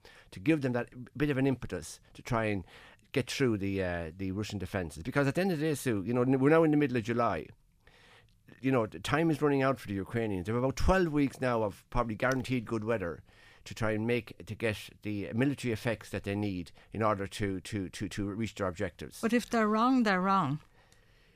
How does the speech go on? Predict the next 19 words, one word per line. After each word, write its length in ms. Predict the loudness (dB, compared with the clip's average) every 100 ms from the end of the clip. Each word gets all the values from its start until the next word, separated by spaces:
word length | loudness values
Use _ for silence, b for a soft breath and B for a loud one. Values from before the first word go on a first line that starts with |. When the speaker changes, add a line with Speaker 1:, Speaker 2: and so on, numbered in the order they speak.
| b -8
Speaker 2:
The 80 |
cluster 420 | -4 -2 -2 -2 -2
munitions. 340 | -2 0 2
Speaker 1:
Okay, 200 | 4 4 2 0 2
cluster 280 | 2 4
Speaker 2:
It's 80 | 4
Speaker 1:
munitions 180 | 4 4
Speaker 2:
just 280 | 4 2 2
a 40 |
case 300 | 2 2 2
of 140 | 0 -2
all 240 | 0 0
is 120 | -2
fair 300 | -2 -2 0
in 140 | 0 -2
love 240 | -2 -4
and 160 | -2 -2
war. 220 | 0 4
Speaker 1:
Well, 160 | 6